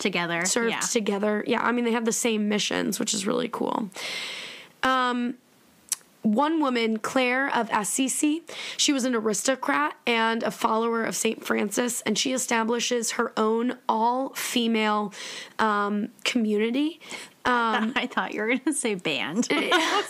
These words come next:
Speaker 1: was like, "Get it."
Speaker 2: <laughs> No. I mean, but they probably do have a band because they
Speaker 1: I
Speaker 2: all sing
Speaker 1: mean
Speaker 2: together regularly, right?
Speaker 1: <laughs>
Speaker 2: Religious
Speaker 1: I was
Speaker 2: music.
Speaker 1: like, "Please make a band."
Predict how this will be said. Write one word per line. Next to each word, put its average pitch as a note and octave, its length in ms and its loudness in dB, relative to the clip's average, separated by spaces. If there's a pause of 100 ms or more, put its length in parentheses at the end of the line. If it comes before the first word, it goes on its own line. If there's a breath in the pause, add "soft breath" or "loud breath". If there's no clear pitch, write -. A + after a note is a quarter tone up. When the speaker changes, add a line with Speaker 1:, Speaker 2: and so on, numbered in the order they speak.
Speaker 1:
was F4 80 -2 (100)
like, D4 100 0 (220)
"Get F4 320 -2
it." D4 800 -2
Speaker 2:
<laughs> - 0 -
No. C#4+ 300 0 (260 loud breath)
I E4 80 4
mean, F4+ 160 0
but F4+ 80 0
they E4+ 160 0
probably D4 440 0
do B3 180 2
have F4 120 0
a B3 60 0
band A#3 460 -2
because A#3 240 0
they B3 100 2
Speaker 1:
I A#3 60 2
Speaker 2:
all A3+ 100 0
sing G#3+ 120 -2
Speaker 1:
mean C4+ 200 2
Speaker 2:
together A3 400 2
regularly, A3 800 0
right? A3+ 300 0
Speaker 1:
<laughs> - 20 -20
Speaker 2:
Religious A3+ 560 0
Speaker 1:
I A#3 60 2
was G#3 200 0
Speaker 2:
music. B3 140 0
Speaker 1:
like, D4 200 -2
"Please C#4+ 380 0
make C#4+ 260 0
a C4+ 100 2
band." E3+ 440 0